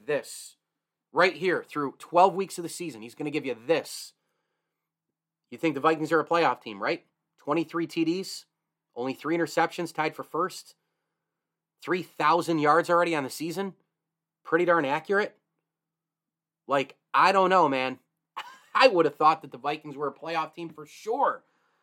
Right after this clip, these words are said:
Forty-niners defense, mm, Azeez El-Shaair, whoa. Interception, eight tackles, seven solo.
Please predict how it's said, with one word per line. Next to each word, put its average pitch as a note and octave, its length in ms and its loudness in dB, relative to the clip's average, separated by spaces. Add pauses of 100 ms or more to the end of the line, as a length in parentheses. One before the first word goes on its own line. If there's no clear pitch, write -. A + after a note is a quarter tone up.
(1200)
Forty-niners G3 560 6
defense, D3+ 760 -4 (1000)
mm, E3+ 240 0 (800)
Azeez F3 640 -4 (600)
El-Shaair, D#3+ 840 2 (360)
whoa. A2+ 580 2 (540)
Interception, C#3 680 -2
eight A#2+ 160 -8
tackles, D#3+ 420 -2
seven G#2+ 340 -10
solo. E3+ 580 2